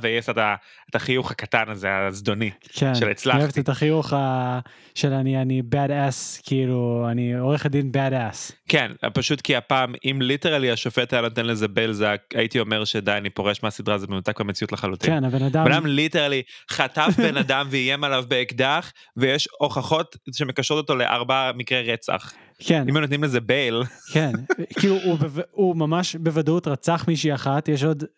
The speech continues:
Speaker 2: ראיות נסיבתיות לשלוש, והוא חטף מישהו
Speaker 1: <laughs> מישהי
Speaker 2: בגן פוינט,
Speaker 1: באקדח.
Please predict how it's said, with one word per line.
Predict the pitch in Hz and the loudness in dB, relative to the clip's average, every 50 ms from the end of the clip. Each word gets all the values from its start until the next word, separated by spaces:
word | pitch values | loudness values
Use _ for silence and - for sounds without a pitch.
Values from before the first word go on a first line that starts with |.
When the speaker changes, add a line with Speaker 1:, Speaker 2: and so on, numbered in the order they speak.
| _ - | _ -6
Speaker 2:
ראיות | 175 170 180 180 151 156 160 170 156 156 - | -4 -2 0 2 2 4 4 2 2 0 0
נסיבתיות | 170 156 139 - 165 143 147 - 156 160 147 | 0 0 2 0 0 0 2 2 2 0 2
לשלוש, | 147 143 - 147 135 131 135 160 214 254 247 - - - - - - - - | 0 0 0 0 2 2 4 4 2 2 0 -4 -8 -12 -18 -20 -20 -10 -2
והוא | - 165 170 175 | 2 2 2 2
חטף | 156 160 180 165 - - 208 220 233 233 - - - - - - _ _ _ - | 2 0 0 0 2 2 2 4 4 2 0 -2 -8 -14 -18 -20 _ _ _ 0
מישהו | 165 165 190 220 220 - 233 226 226 208 208 214 226 220 226 | 2 2 2 2 2 2 2 4 4 4 4 4 4 2 2
Speaker 1:
<laughs> | 147 - 135 131 123 | 0 0 -2 0 2
מישהי | 139 170 170 170 175 175 147 143 | 4 4 4 4 4 2 2 2
Speaker 2:
בגן | 139 175 196 202 - | 2 2 2 2 2
פוינט, | - 214 208 208 - | 2 2 2 2 2
Speaker 1:
באקדח. | 123 165 175 175 165 123 127 127 | 2 2 2 4 4 2 2 2